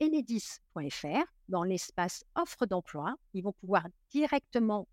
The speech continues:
postuler en sélectionnant la thématique alternance. Ils visualiseront toutes les offres et s'ils le souhaitent, ils peuvent aussi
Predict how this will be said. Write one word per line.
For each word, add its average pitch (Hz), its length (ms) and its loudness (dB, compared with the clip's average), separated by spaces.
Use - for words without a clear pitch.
postuler 208 600 -2
en 165 100 -10
sélectionnant 240 800 0
la 294 160 6
thématique 220 600 0
alternance. 190 720 -2
Ils - 320 -4
visualiseront 233 680 2
toutes - 200 -8
les 214 180 4
offres 196 240 0
et 220 60 0
s'ils 330 260 2
le 233 80 2
souhaitent, - 420 -4
ils 247 140 0
peuvent 190 220 2
aussi 214 360 -2